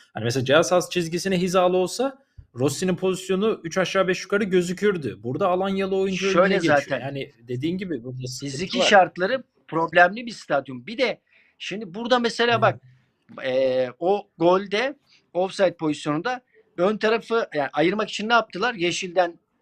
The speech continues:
Speaker 2: e, offside alanını ayırmak için ne yaptılar? Siyaha vurdular. Siyaha vurunca daha beter oldu. Zaten ışık
Speaker 1: Aynen.
Speaker 2: konusunda sıkıntı var.
Speaker 1: Evet, evet,
Speaker 2: İkna edemedi.
Speaker 1: kesinlikle.
Speaker 2: Dolayısıyla bence hani Mete Kalkavan'ın hakem kararları bence yine söylüyorum penaltıların doğru olduğunu düşünüyorum.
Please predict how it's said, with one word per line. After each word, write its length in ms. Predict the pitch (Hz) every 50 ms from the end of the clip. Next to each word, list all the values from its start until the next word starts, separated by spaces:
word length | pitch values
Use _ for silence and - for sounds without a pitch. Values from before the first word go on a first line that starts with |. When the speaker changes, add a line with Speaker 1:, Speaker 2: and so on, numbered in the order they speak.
| _ _ -
Speaker 2:
e, 200 | 131 123 123 123
offside 540 | - - 170 165 160 - - 165 151 - 156
alanını 240 | 151 147 147 151 151
ayırmak 280 | 151 147 156 156 151
için 140 | - - 165
ne 40 | 190
yaptılar? 240 | 170 - - 233 220
Siyaha 440 | - - - 180 180 180 175 196 190
vurdular. 340 | 175 160 143 123 120 113 101
Siyaha 360 | - - - 139 147 165 180
vurunca 300 | 180 214 254 240 269 208
daha 180 | 226 226 220 208
beter 220 | 208 180 - 175
oldu. 200 | 143 127 117 120
Zaten 280 | 117 123 151 156 170 165
ışık 240 | 170 151 - 220 -
Speaker 1:
Aynen. 100 | - -
Speaker 2:
konusunda 240 | 120 120 117 113 120
sıkıntı 320 | - - - 120 - - 151
var. 140 | 214 - - -
Speaker 1:
Evet, 260 | 117 120 127 123 127
evet, 140 | 139 143 143
Speaker 2:
İkna 180 | 131 247 247 240
edemedi. 160 | 240 240 247
Speaker 1:
kesinlikle. 220 | 240 214 170 123
Speaker 2:
Dolayısıyla 380 | 127 220 233 233 226 208 202 202 214 220
bence 300 | 220 190 214 220 202 - _ _ _ _ _ _ _ _
hani 300 | - 160 175 190 170 - _ _ _ _ _ -
Mete 320 | 139 160 175 175 214 208
Kalkavan'ın 760 | 208 202 202 214 214 208 220 220 220 220 208 202 185 151 - _ _ _ _ -
hakem 440 | 131 123 135 139 - 196 202 196
kararları 540 | - 196 190 180 170 165 160 160 175 214 202 - _ -
bence 300 | - 165 185 175 175 175 - _ _ -
yine 220 | 151 165 185 180
söylüyorum 320 | 170 160 143 135 131 131
penaltıların 540 | - 165 170 170 170 165 - 160 156 147 139
doğru 220 | 147 160 165 170 180
olduğunu 240 | 180 175 185 180
düşünüyorum. 440 | 175 175 - 185 170 170 180 185 190